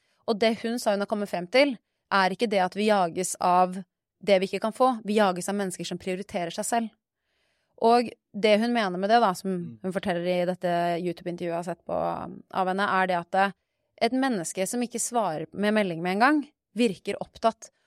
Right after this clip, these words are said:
Speaker 1: Og hvis du er et menneske som genuint har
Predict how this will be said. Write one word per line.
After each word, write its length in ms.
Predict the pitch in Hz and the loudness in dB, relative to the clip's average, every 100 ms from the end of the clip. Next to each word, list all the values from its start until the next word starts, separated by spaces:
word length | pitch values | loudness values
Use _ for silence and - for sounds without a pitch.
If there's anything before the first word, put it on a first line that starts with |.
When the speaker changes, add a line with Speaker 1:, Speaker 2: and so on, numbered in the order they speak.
| _ | _
Speaker 1:
Og 160 | 254 233 | -2 0
hvis 280 | 294 294 - | -2 -4 -4
du 140 | 330 | 4
er 180 | 262 196 | 4 4
et 60 | 214 | 0
menneske 520 | 208 165 - 170 190 | -2 -2 -4 -6 -4
som 180 | 220 208 | -4 -2
genuint 680 | 220 226 208 202 277 320 - - | -2 -2 -2 -2 -2 -4 -10 -18
har 460 | - 196 185 196 | -4 2 4 4